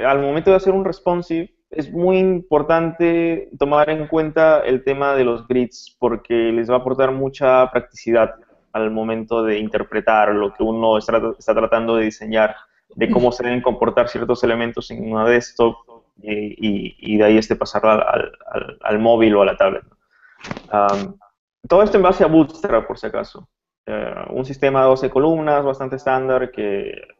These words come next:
aunque ya resulta un poquito antiguo, pero, pero es muy útil.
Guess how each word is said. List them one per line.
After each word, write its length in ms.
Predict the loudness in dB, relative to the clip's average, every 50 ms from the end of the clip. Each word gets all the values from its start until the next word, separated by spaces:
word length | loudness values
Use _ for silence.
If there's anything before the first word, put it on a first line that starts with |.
| -14 -8
aunque 720 | -4 -4 -4 -4 -6 -6 -4 -4 -2 -2 -2 -2 -2 -2 0
ya 120 | 2 2 2
resulta 200 | 2 0 -2 -2
un 60 | -2
poquito 200 | -2 -2 -2 -2
antiguo, 380 | -2 2 4 4 6 4 4 4
pero, 480 | 2 2 2 2 0 0 -4 -8 -10 -10
pero 320 | -8 -6 -4 -4 -2 -4 -4
es 80 | -6 -6
muy 160 | -6 -6 -6
útil. 200 | -8 -8 -12 -20